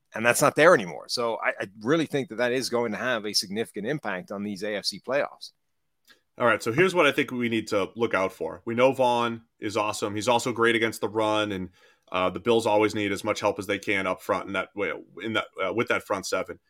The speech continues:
Speaker 2: Is there gonna be a strategic, a tactical change in how the Bills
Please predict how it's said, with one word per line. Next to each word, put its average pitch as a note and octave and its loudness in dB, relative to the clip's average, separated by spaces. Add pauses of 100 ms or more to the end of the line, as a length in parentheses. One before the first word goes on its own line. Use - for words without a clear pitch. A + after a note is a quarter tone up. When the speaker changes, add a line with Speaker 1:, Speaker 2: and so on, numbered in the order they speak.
(400)
Speaker 2:
Is D3+ 6
there D#3 8
gonna C3 4
be A#2 2
a G#2 4
strategic, G#2 -4
a F#2 -2
tactical A#2+ 2
change G2 -2
in G2+ -6
how G#2+ 4
the G2 0
Bills F#2+ 0